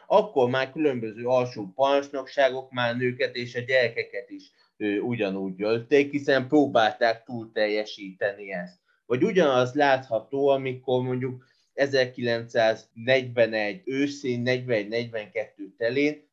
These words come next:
egyfajta, ha lehet ilyet mondani, verseny indul be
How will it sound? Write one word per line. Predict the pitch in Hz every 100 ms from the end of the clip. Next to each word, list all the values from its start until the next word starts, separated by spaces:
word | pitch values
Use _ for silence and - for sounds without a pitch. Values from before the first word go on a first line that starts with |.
| _
egyfajta, | 165 190 - 139 131 120 123 135 143 147 - _
ha | 120
lehet | 139 143 127 127
ilyet | 123 117 -
mondani, | 123 127 131 135 127
verseny | 139 151 143 131 117
indul | 120 117 110 107 101
be | 95 120 131